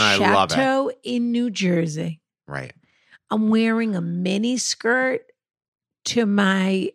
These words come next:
Speaker 2: to get photographed in the parking lot in a quote unquote Chanel tank top." These are things you don't see in the store. I don't know where they get them. These
Speaker 1: Right.
Speaker 2: are, this is the, you know, knockoff, whatever it is. You never see sparkle like that in the boutique.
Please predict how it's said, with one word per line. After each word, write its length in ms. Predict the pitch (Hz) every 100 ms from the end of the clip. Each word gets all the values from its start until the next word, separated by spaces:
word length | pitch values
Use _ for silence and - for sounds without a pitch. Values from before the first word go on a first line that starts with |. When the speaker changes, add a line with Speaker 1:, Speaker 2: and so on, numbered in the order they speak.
| _ - 202 -
Speaker 2:
to 140 | 247
get 280 | 202 214 -
photographed 600 | - 226 220 220 208 -
in 80 | 208
the 60 | 175
parking 600 | - 170 190 190 - 175
lot 320 | 175 180 185 -
in 120 | 202
a 80 | 165
quote 420 | - - 226 247
unquote 500 | - 180 180 202 180
Chanel 340 | - - 165 160
tank 360 | - 185 190
top." 280 | - 208 202 - - - -
These 220 | 254 240
are 60 |
things 260 | 233 214 175
you 60 | 175
don't 180 | 165
see 140 | - 190
in 80 | 160
the 80 |
store. 340 | 156 - 160 170
I 140 | -
don't 120 | 170
know 80 | 156
where 220 | 151 170 175
they 120 | 196
get 280 | 170 165 -
them. 220 | 190 165 _ _ _
These 240 | 220 226
Speaker 1:
Right. 140 | 240 240
Speaker 2:
are, 20 |
this 260 | 196 262 285
is 140 | 226
the, 220 | 185 185 - _
you 120 | - 214
know, 160 | 175
knockoff, 960 | 175 185 196 208 - 196 190 190 - - _ _ _ _ _ _
whatever 500 | 233 202 196 214 254
it 60 | 247
is. 460 | 196 165 156 147 - -
You 120 | 226
never 200 | 226 285
see 200 | - 240
sparkle 580 | - - 214 214 214 185
like 240 | 180 170
that 280 | 196 175 -
in 100 | -
the 60 | 160
boutique. 540 | 147 151 190 - -